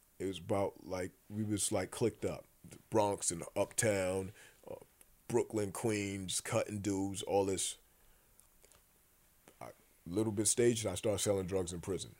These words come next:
So getting money, getting money, wearing my jewelry, being able to get mules, whether it be my direct mule or I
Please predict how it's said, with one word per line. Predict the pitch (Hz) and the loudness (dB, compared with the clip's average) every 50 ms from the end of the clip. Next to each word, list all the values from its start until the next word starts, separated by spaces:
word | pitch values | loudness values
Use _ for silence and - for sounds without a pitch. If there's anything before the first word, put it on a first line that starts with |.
| - _ - _ - - - - | -20 _ -20 _ -20 -20 -20 -18
So | - - - 92 80 78 - - _ _ - | -12 -8 -8 -6 -6 -8 -10 -14 _ _ -8
getting | 90 98 110 101 104 104 | -4 -2 -2 0 0 0
money, | 107 107 110 107 104 107 104 104 - _ _ _ _ _ _ _ _ - - - _ _ _ _ | 2 2 2 2 2 0 -2 -4 -8 _ _ _ _ _ _ _ _ -20 -20 -20 _ _ _ _
getting | - 107 107 - 90 107 | 0 0 0 2 2 2
money, | 107 107 107 107 104 104 101 - - - - - - - _ - - _ _ - 92 | 4 4 4 4 2 0 -2 -6 -12 -20 -20 -20 -20 -20 _ -20 -20 _ _ -6 0
wearing | 95 113 113 113 110 | 4 4 6 6 6
my | 113 110 110 | 6 6 6
jewelry, | 110 104 117 120 117 113 113 110 107 107 107 107 104 104 101 101 - - - - - - _ _ _ _ _ _ - - - - - | 4 4 4 6 6 6 6 4 4 4 4 4 2 0 0 -2 -4 -8 -18 -20 -20 -20 _ _ _ _ _ _ -20 -20 -20 -8 -2
being | 117 117 120 120 117 | 0 2 4 4 6
able | 120 117 113 110 113 104 | 6 6 6 4 4 2
to | 107 - 113 104 101 92 - - - - - - - - _ _ _ _ _ | 2 4 4 4 2 2 -2 -8 -20 -20 -20 -20 -20 -20 _ _ _ _ _
get | - - 131 123 110 - - - - - - _ _ - | 2 6 6 6 6 4 -4 -16 -20 -20 -20 _ _ -14
mules, | 98 98 113 127 131 127 120 117 113 113 113 117 117 110 107 | -6 0 4 6 8 10 10 10 10 8 6 2 0 2 4
whether | 110 117 113 110 113 | 6 8 8 8 6
it | 110 101 | 4 4
be | 101 117 113 | 4 2 4
my | 107 110 107 113 117 | 4 6 6 6 6
direct | 113 120 117 117 113 110 107 104 | 8 8 8 10 8 8 6 2
mule | 107 110 110 113 117 113 113 117 113 107 | 2 4 6 8 8 8 8 8 6 6
or | 104 101 98 95 92 | 6 6 4 4 2
I | 90 92 | 0 -2